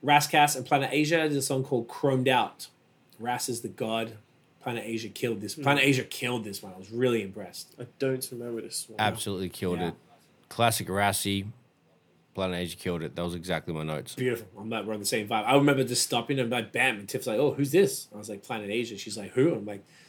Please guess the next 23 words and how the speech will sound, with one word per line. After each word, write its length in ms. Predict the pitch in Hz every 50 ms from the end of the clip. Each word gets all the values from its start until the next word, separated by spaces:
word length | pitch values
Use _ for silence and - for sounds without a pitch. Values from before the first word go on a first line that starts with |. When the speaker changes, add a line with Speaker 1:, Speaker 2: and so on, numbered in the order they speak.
| - - - - - - _ _ _
Speaker 1:
"It's 140 | - - 131
a 100 | 123 117
bit 260 | - - 147 147 135
of 120 | 127 123
a 60 | 120 110
hip 180 | 123 113 104
hop, 220 | - 120 110 104 117
hip 160 | 113 107 -
hop 180 | 113 104 98 -
story." 400 | - - 117 104 101 101 101 98
For 100 | - 101
Speaker 3:
We 20 |
Speaker 1:
me. 60 | 123 123
Speaker 3:
saw, 180 | - 143 131
we 160 | 104 127 127
saw 240 | 120 - 151 143 143
him 120 | 143 139 135
at 180 | 131 123 123
the, 240 | - 117 107 107 107
uh, 40 | 101 101 98 98 95 95 95 82 73 92
at, 80 | 95 - _ _
was 180 | - 101 95 104
it, 160 | 98 90 -